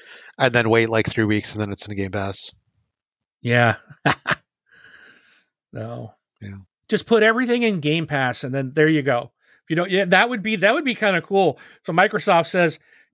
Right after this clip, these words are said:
Speaker 2: you either make a demo or you put it in Game Pass.
Speaker 1: Yeah.
Speaker 2: There you go.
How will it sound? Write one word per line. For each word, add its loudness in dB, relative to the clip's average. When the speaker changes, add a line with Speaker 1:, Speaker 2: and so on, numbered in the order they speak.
Speaker 2:
you 2
either 4
make 2
a 0
demo 2
or -2
you 2
put 2
it -2
in -2
Game 0
Pass. -6
Speaker 1:
Yeah. -2
Speaker 2:
There 0
you 0
go. 2